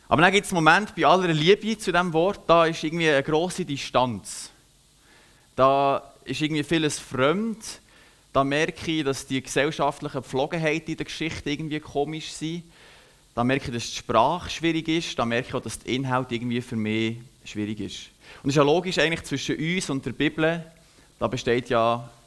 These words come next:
ein Abstand von ein paar tausend Jahren. Es gibt ein einfaches Beispiel, wo wir merken, dass wir bei aller Liebe, bei aller Nähe alle eine Distanz zu der Bibel haben. Wer von euch liest die Schrift in der Originalsprache?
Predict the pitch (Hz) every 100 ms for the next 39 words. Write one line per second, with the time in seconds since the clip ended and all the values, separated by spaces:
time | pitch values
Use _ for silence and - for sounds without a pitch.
0 | - 87 120 - 127 120 - 104 104 110
1 | - 113 104 92 98 104 - - _ _
2 | _ _ _ _ - - - - - -
3 | _ _ _ _ - - 151 147 151 175
4 | 175 - - 185 - 185 160 135 131 156
5 | 160 175 139 123 - - - 123 123 117
6 | - 120 123 156 135 135 170 160 127 143
7 | 135 117 123 165 165 95 131 151 123 117
8 | - 120 143 - 131 110 117 120 123 98
9 | 90 - - - - - - 101 135 175
10 | 190 175 131 165 196 - - - - 127
11 | 151 170 - - - - - _ _ _
12 | _ _ _ _ _ _ _ _ - -
13 | 139 160 - 127 120 110 110 104 107 123
14 | - 92 87 -